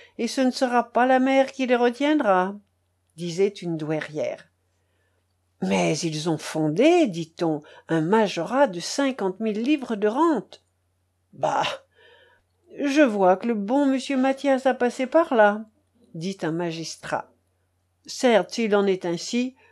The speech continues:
le bonhomme aura voulu sauver l'avenir de cette famille. « Nathalie est trop belle pour ne pas être horriblement coquette, une fois qu'elle aura deux ans de mariage, » disait une jeune femme. « Je ne répondrai pas que Manerville ne fut pas un homme malheureux dans son intérieur. » «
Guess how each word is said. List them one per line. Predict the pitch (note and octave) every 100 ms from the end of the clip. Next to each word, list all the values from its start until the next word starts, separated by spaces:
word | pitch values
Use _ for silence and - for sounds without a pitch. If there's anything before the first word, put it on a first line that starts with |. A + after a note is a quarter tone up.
| _
le | - C4+
bonhomme | G3 G3+ F#3+ F#3 F3
aura | E3+ F3+
voulu | E3 F3 E3+
sauver | - F#3+ F3 F3+
l'avenir | E3+ E3 F3+ F3+
de | F3
cette | F#3 G#3+ G3+
famille. « | D4 D#4 B3 D3 B2+ _ _ _ _ _ _ _ _ _ _ _ _ _ _ _ A3+
Nathalie | A3+ - A3 G#3 A3
est | G#3+
trop | - B3
belle | A3+ C4 A#3+ G#3
pour | G#3 G#3
ne |
pas | G3 G3+
être | G3 G3 -
horriblement | G3 F3 G3+ F#3 F#3+ F#3 F3+
coquette, | G#3+ G#3+ A#3+ A3 F#3+ F#3+ F#3 - - _
une | E4+ D4
fois | C4 A3
qu'elle | G#3+ F#3+
aura | F3 F3+
deux | E3+ F3 F3
ans | F3
de |
mariage, » | E3+ E3+ D#3 E3 E3 D#3 C#3+ - - _ _ _ -
disait | E3 D#3+ D#3
une | F#3 F#3 D#3
jeune | D3 D3+
femme. « | D3+ D3+ B2+ A#2 - _ _ _ _ -
Je | G3 C#4
ne | D4+
répondrai | C#4 C#4+ C#4 C4+ A#3+ A#3
pas | A3 E4 D#4+
que | C#4
Manerville | C#4 B3+ B3 A#3 D4+ C#4
ne | B3
fut | A#3+ A#3+
pas | G#3+ B3+ A#3
un | A#3
homme | B3 A#3
malheureux | A3+ A3+ A3 A3 A#3+
dans | A3+
son | A3 A3 G#3+
intérieur. » « | A3 C#4+ C4+ E3+ D3 B2+